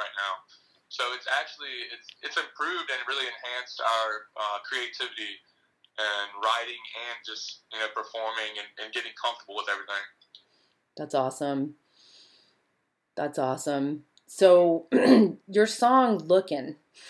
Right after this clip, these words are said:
Speaker 2: <laughs> has,
Speaker 1: Yeah.
Speaker 2: ha-, it hasn't been released yet. I love that song.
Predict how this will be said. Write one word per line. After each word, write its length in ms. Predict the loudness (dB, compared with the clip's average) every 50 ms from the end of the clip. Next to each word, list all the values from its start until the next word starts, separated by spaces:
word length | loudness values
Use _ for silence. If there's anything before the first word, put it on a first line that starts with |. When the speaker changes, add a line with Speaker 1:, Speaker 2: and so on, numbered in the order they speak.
| -6 -4
Speaker 2:
<laughs> 440 | -4 -4 -4 -10 -20 -20 -20 -10 2 6
has, 240 | 8 8 8 6 2
Speaker 1:
Yeah. 60 | 2 4
Speaker 2:
ha-, 220 | 8 8 8 8
it 140 | 8 4 4
hasn't 320 | 6 4 4 6 6 2 2
been 120 | 2 2 2
released 340 | 2 2 2 -2 0 2 4
yet. 140 | 4 6
I 100 | 6 4 6
love 240 | 6 6 6 8 6
that 180 | 6 4 4 0
song. 440 | -4 -4 -2 -2 -4 -4 -6 -8